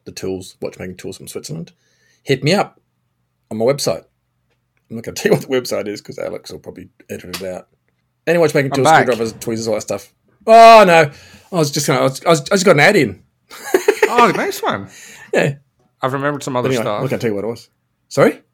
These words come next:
Speaker 2: I, I, I've remembered some other potentially exciting information. I bought
Speaker 1: Can't
Speaker 2: a
Speaker 1: hear.
Speaker 2: hat. Hello? Hello?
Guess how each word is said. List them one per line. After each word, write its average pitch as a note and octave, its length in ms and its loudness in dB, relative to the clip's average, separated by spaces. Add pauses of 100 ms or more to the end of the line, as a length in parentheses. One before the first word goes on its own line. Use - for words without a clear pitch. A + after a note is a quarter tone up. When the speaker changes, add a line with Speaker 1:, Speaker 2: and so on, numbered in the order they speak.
(220)
Speaker 2:
I, G#2 460 -8
I, A2+ 380 -8 (100)
I've A2+ 100 -12
remembered A2+ 320 -10
some G#2 160 -12
other G#2+ 380 -8 (840)
potentially G2 760 -10 (200)
exciting G2+ 420 -10
information. F#2+ 680 -14 (540)
I G2 120 -4
bought A#2 340 -4
Speaker 1:
Can't G3+ 140 0
Speaker 2:
a A#3 40 2
Speaker 1:
hear. G3+ 140 2
Speaker 2:
hat. A2+ 480 -10 (420)
Hello? F#3 440 -6
Hello? C3+ 420 0